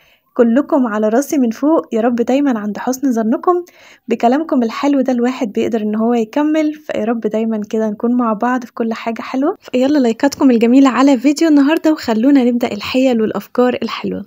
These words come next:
زي ما شفنا كده أول فكرة، لما تكوني بتبشري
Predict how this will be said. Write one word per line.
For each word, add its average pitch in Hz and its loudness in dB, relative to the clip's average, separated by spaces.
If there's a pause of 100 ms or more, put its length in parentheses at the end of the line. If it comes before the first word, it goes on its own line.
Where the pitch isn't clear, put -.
(240)
زي 254 2
ما 262 2
شفنا 294 -2
كده 269 0
أول 285 0
فكرة، 302 -4 (380)
لما 277 4
تكوني 277 4
بتبشري 269 -2